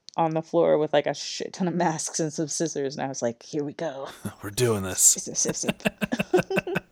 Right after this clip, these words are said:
Speaker 1: So what's your only in a pandemic story this week?
Speaker 2: Uh, only in a pandemic, specifically a really long pandemic that we're in,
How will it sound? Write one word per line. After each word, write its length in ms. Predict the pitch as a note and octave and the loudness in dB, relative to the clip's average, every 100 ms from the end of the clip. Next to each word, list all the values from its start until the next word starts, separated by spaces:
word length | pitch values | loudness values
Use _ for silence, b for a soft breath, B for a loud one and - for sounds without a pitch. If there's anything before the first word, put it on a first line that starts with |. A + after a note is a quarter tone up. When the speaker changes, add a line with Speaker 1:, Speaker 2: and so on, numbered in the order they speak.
| - - - - _ _ _ _ _ _ _ _ B B B B B - | -18 -18 -16 -18 _ _ _ _ _ _ _ _ B B B B B -4
Speaker 1:
So 220 | - A3 | 4 6
what's 200 | A3+ A3+ | 4 4
your 220 | A#3 - | 4 6
only 260 | F#3 F#3 E3 | 4 2 -2
in 60 | |
a 40 | E3 | -2
pandemic 440 | F3 D#3+ D#3+ D3+ | -2 -2 -2 -4
story 280 | - - - | -4 -2 0
this 200 | - - | -2 -4
week? 160 | - _ _ _ _ - | -8 _ _ _ _ -4
Speaker 2:
Uh, 280 | A#2+ A#2+ A2+ _ | 0 2 0 _
only 260 | - C4 B3 | 0 4 4
in 220 | F3 F3 | 6 6
a 80 | D#3 | 4
pandemic, 840 | - D3 C#3 A#2 B2+ A2+ G#2 A#2 - | 2 2 2 4 2 4 2 0 -6
specifically 720 | - - - B2 A#2+ A2+ G2+ | -6 0 0 0 -2 0 0
a 80 | F#2+ | 2
really 260 | G#2+ G#2+ | 0 0
long 360 | G2+ F3+ F#3 D3 | 4 6 8 6
pandemic 500 | B2+ A#2 A2 G#2+ G#2 | 4 2 2 0 0
that 160 | G#2 F#2 | 0 0
we're 200 | G#2 D3 | 0 0
in, 280 | D#3 C#3+ | 0 -2